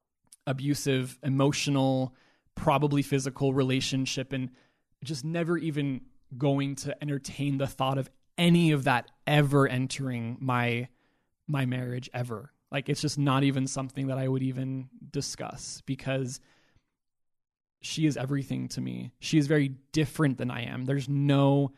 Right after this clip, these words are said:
there's no reason why she would be, um, nervous about me sharing this, because we're,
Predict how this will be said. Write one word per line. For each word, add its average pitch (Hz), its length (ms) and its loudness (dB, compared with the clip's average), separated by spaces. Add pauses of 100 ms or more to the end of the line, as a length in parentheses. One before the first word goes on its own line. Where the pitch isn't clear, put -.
(460)
there's 151 160 -4
no 151 100 4
reason 139 360 4
why 131 140 0
she - 180 -2
would 131 240 0
be, 127 360 -2 (640)
um, 127 480 -4 (1300)
nervous 143 460 -2
about 135 160 -2
me 139 80 -4
sharing 147 400 0
this, 139 160 -2
because 135 380 -4
we're, 143 180 -2